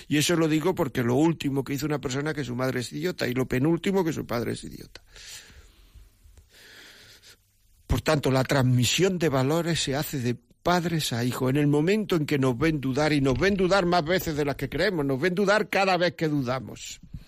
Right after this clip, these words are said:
Viendo programas del corazón, viendo no sé cuánto, pobrecillo, pobrecilla, si la han dejado, y entonces vamos, digamos, disculpando conductas que son absolutamente negativas. Por supuesto, a las personas siempre hay que quererlas, las personas siempre hay que salvarlas,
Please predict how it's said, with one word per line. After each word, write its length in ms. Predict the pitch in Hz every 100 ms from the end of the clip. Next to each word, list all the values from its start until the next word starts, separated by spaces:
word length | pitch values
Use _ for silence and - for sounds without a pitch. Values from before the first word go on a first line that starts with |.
| _ - - - - - - - -
Viendo 380 | 139 147 139
programas 560 | 135 120 120 151 143 123
del 140 | 123
corazón, 520 | 113 123 117 160 175 156
viendo 280 | 143 143
no 80 | 131
sé 120 | 123
cuánto, 440 | 113 151 151 131 -
pobrecillo, 840 | 135 127 120 - 156 190 139 127
pobrecilla, 760 | 147 127 123 120 170 185 143 123
si 160 | 131
la 80 | 123
han 160 | 139 127
dejado, 500 | 123 - 175 156 143 - - -
y 60 | 123
entonces 360 | 143 131 123
vamos, 540 | 123 135 127 127 113 - - - -
digamos, 540 | 123 123 135 131 113
disculpando 920 | 120 - - 131 120 - 156 151 143
conductas 580 | 139 123 123 160 - 143
que 140 | -
son 340 | 117 156 156 139 - - -
absolutamente 960 | - 123 - 131 156 151 143 156 135 135
negativas. 560 | 127 120 120 180 180 -
Por 160 | 123
supuesto, 380 | 135 120 190 -
a 20 |
las 100 | 131 -
personas 440 | 127 151 165 180
siempre 460 | - 180 180 175 165
hay 100 | 160
que 160 | 139
quererlas, 540 | 127 120 170 262 127 123
las 160 | 123
personas 440 | - 131 165 185 175
siempre 280 | 175 170
hay 60 | 156
que 60 | 147
salvarlas, 500 | 135 143 185 156